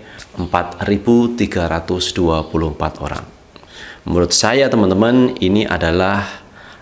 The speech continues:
angka sembuh yang merupakan harapan baru,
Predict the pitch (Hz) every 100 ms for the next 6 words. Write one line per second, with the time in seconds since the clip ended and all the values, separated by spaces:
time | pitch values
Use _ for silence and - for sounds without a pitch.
0 | - 95 92 92 - 95 95 101 92 110
1 | 117 104 92 87 82 - 95 95 101 98
2 | 92 107 113 110 107 101 95 90